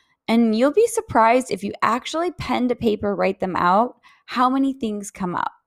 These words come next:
I did this before. I did this exercise with myself, which is why I encourage, uh, all, everybody that I work with in Mastering Mindfulness, I encourage them to do the same thing,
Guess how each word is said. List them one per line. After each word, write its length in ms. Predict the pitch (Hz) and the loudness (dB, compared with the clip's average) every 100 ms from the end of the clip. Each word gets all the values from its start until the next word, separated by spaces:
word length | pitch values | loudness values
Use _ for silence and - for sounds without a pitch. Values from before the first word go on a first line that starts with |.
| _ | _
I 120 | 208 226 | 0 2
did 160 | 226 | 2
this 180 | 190 175 | 2 0
before. 320 | - - 175 | -2 0 2
I 60 | 151 | 2
did 120 | 170 | 2
this 180 | 226 240 | 0 2
exercise 460 | 302 330 320 294 285 | 0 2 2 2 2
with 80 | |
myself, 500 | 294 294 226 202 233 | 2 4 4 4 4
which 180 | 220 208 | 2 0
is 140 | 208 185 | 0 0
why 260 | 185 190 | 2 4
I 40 | 202 | 4
encourage, 640 | 233 - 190 190 196 - - - - - | 2 0 0 0 -2 -6 -16 -20 -12 -2
uh, 140 | 185 - | 0 4
all, 240 | 208 254 | 4 6
everybody 460 | 254 202 220 226 220 | 4 2 0 0 0
that 120 | 208 | 2
I 60 | 190 | 2
work 200 | 196 202 | 0 0
with 120 | 202 | -2
in 60 | |
Mastering 340 | 185 175 - 180 | -2 -6 -8 -6
Mindfulness, 460 | 196 262 190 180 | -4 -4 -6 -6
I 60 | 107 | -6
encourage 440 | 180 - 220 214 | -8 -6 -4 -2
them 160 | 208 190 | -2 -4
to 100 | 185 | -4
do 160 | 175 180 | -4 -6
the 120 | 170 | -6
same 260 | - 165 | -10 -10
thing, 460 | 175 175 160 180 226 | -8 -6 -6 -6 -8